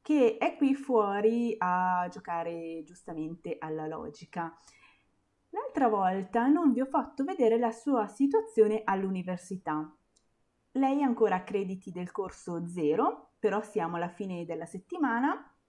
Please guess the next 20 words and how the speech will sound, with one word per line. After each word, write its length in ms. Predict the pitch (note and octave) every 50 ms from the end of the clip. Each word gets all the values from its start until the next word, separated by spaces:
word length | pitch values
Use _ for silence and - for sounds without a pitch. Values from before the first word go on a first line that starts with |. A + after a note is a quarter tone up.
| _ _ _ _ _ _ - _ -
e 40 | A#3+
appunto 600 | G3+ - - - A3+ A3 G#3 G#3 G#3 A#3+ B3+ C4+ C4+ - - - - _
sta 160 | - D4 D4+
facendo 500 | D4+ E4+ D4+ - B3 A3+ A3 A3 A3 A3
quattro 400 | - - G3+ G3 - - G3 F#3+
corsi, 500 | F#3+ - E3 D3 C3+ D3 - - - G#3
di 180 | F#3+ B3+ D4 C#4+
cui 500 | C#4 C4+ A3 F#3 F3 F#3+ A3+ C4 - - -
uno 540 | D#4+ D4 A3 F3+ F3+ F#3+ A3 B3+ B3+ - -
è, 400 | F#3+ F3+ E3+ E3+ E3+ F3 - -
eh, 280 | F3+ F3 E3+ E3+ E3+ E3+
quello 680 | - F#3 F3 F3 F3+ F3 F3 F3 E3+ E3+ E3+ E3+ E3+ E3+
non 200 | F3+ F3+ F#3+ F#3+
obbligatorio 960 | F#3 E3+ - E3+ D#3+ D3 D3 D3+ - D#3 D3 C#3+ - - E3+ E3+ E3+ E3+ F3 _ _ _ - - - _ _ _ _ _ _ _ _ _ _ _ _ _ _ _ _
ed 140 | - D#4 C#4+
è 100 | E4+ E4+
quello 220 | - A3 G#3+ A#3
di 180 | A#3 G#3+ G3+ F#3+
programmare 680 | - A#3+ C4 C4 D4+ D#4+ D4+ C4+ A3 F#3+ F#3+ F#3+ F#3+ F#3+
plugin 800 | - F#3 F3 F3 E3 E3+ D#3+ D#3 D#3+ E3 E3 E3+ E3+ E3+ E3+